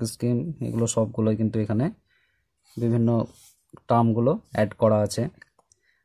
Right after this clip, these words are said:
চ্যাপ্টার থার্টিনে আছে সার্ভিস সেক্টরে ইন্ডা-, ইন্ট্রোডাকশন আছে, ইন্স্যুরেন্স সেক্টর আছে, লাইফ ইন্স্যুরেন্স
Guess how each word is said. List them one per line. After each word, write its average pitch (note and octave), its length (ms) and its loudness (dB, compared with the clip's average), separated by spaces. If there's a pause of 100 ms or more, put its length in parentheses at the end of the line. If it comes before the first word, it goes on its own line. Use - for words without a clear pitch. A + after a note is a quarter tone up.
(100)
চ্যাপ্টার B2 380 6
থার্টিনে B2 420 4
আছে A#2+ 200 2
সার্ভিস G#2+ 320 2
সেক্টরে A#2 320 0 (100)
ইন্ডা-, G#2+ 280 2 (340)
ইন্ট্রোডাকশন A2+ 560 2
আছে, A2+ 160 -4 (120)
ইন্স্যুরেন্স A2 440 0
সেক্টর A2 320 0
আছে, A2+ 120 0 (120)
লাইফ G2+ 140 -2 (100)
ইন্স্যুরেন্স G#2+ 320 -2